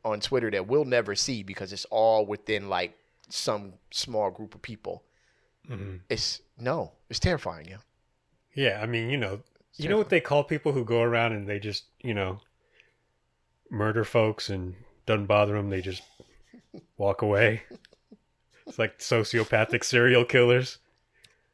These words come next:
Speaker 1: Yeah.
Speaker 2: That's happening all the time <laughs> because people do not care.
Speaker 1: <laughs>
Speaker 2: They're just like, "You
Speaker 1: Slaughter.
Speaker 2: deserve this. This is gonna
Speaker 1: People
Speaker 2: hurt
Speaker 1: would
Speaker 2: you
Speaker 1: just
Speaker 2: more than it hurts me."
Speaker 1: Oh my God, people were just screenshotting your life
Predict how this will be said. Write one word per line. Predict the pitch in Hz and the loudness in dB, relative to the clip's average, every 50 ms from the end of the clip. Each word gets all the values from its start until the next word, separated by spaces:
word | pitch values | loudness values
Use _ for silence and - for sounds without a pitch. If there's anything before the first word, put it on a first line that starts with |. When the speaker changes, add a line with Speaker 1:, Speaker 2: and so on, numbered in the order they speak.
| _ _ | _ _
Speaker 1:
Yeah. | - 120 117 92 82 80 _ _ _ _ _ _ _ _ _ _ _ _ _ _ _ _ _ _ - | -2 0 0 0 0 -4 _ _ _ _ _ _ _ _ _ _ _ _ _ _ _ _ _ _ 0
Speaker 2:
That's | 135 139 131 - - - | 2 2 2 0 -8 -6
happening | - 123 101 92 - - 80 - 82 _ _ - - | -2 -2 -2 -2 -2 -8 -12 -12 -14 _ _ -8 -2
all | 117 110 110 107 | 0 2 2 2
the | 101 110 | 2 0
time | 107 - 110 104 - - - | -2 0 -2 -2 -2 -4 -10
<laughs> | - - | -16 -16
because | - - - - 190 - - | -16 -10 2 2 2 2 2
people | - 165 156 - 131 120 | 2 4 4 4 4 2
do | - - 110 120 113 110 | -4 -4 -6 -6 -4 -2
not | 113 113 107 - - | 2 4 4 4 2
care. | - - - - - 104 - - - - - _ - - | 2 2 2 2 2 0 -8 -10 -14 -14 -14 _ -18 -18
Speaker 1:
<laughs> | 156 - _ - - 165 - - - - | -18 -18 _ -16 -16 -14 -10 -8 0 4
Speaker 2:
They're | 180 165 | 4 4
just | 127 120 - | 4 2 -4
like, | 107 - - - - - 175 | -4 -6 -6 -10 -10 0 2
"You | 190 175 | 4 8
Speaker 1:
Slaughter. | - 135 127 | 8 8 8
Speaker 2:
deserve | 123 127 120 123 117 117 | 10 10 10 8 8 8
this. | 113 110 107 107 - - - - _ _ _ _ _ _ _ _ _ _ _ - - - - | 6 6 6 6 4 -2 -4 -8 _ _ _ _ _ _ _ _ _ _ _ -20 -20 -12 0
This | - 135 120 123 | 2 2 2 2
is | 123 | 2
gonna | 117 120 117 120 | 4 4 4 6
Speaker 1:
People | 110 120 | 6 6
Speaker 2:
hurt | 123 123 | 6 6
Speaker 1:
would | 110 107 | 6 4
Speaker 2:
you | 113 113 | 4 4
Speaker 1:
just | 110 107 107 107 | 4 4 4 6
Speaker 2:
more | 110 110 107 | 6 6 6
than | 110 107 | 4 2
it | 107 - | 0 4
hurts | - 120 104 - - | 6 4 4 4 -2
me." | 113 107 107 104 92 - - _ - - _ _ - - _ _ - _ _ _ _ _ _ _ _ _ - | -4 -4 -4 -4 -4 -6 -10 _ -20 -20 _ _ -20 -20 _ _ -20 _ _ _ _ _ _ _ _ _ 0
Speaker 1:
Oh | - 143 175 165 | 2 4 4 4
my | 147 117 104 | 2 -2 -4
God, | 110 131 131 127 123 - | 0 4 4 4 4 4
people | 180 170 170 151 131 | 0 -6 -4 -2 -2
were | 120 107 | -2 -2
just | - 107 98 - - - - - | -2 -4 -2 -2 0 0 0 -2
screenshotting | - 127 123 127 131 131 131 131 120 - - 135 120 117 110 98 98 95 95 - 175 190 - | -4 -6 -10 -8 -8 -6 -6 -6 -6 -4 0 2 2 2 2 0 -2 -6 -10 -16 -18 -18 -8
your | 104 104 101 98 | -2 -2 -2 -2
life | 95 98 104 110 113 101 90 87 - - - | -2 0 2 4 4 4 2 -2 -10 -16 -20